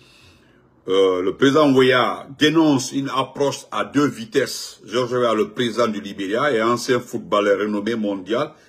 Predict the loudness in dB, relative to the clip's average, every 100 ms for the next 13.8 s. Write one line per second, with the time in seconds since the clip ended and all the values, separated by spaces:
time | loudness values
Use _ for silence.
0 | _ -2 -2 0 -4 -2 2 2 0 -4
1 | -8 -8 -8 -2 0 0 -2 -2 -4 -2
2 | -6 -10 _ _ _ _ _ _ 0 2
3 | 2 2 2 2 0 0 -2 0 6 4
4 | 4 -4 0 0 -2 -4 -2 -2 -2 -4
5 | -2 -6 -6 -12 -8 -6 -6 -6 -8 -10
6 | -16 _ _ -8 -4 -2 0 0 -2 -6
7 | -6 -4 2 4 4 2 4 4 2 -4
8 | -6 -4 -2 -2 -4 -6 -6 -6 -10 -12
9 | -12 -12 -14 -16 -8 -8 -8 -14 -14 _
10 | _ _ _ _ _ _ _ _ _ _
11 | _ _ _ -4 -2 0 -2 -10 _ _
12 | _ _ _ _ -14 0 2 4 4 2
13 | 2 -2 0 0 0 -4 -6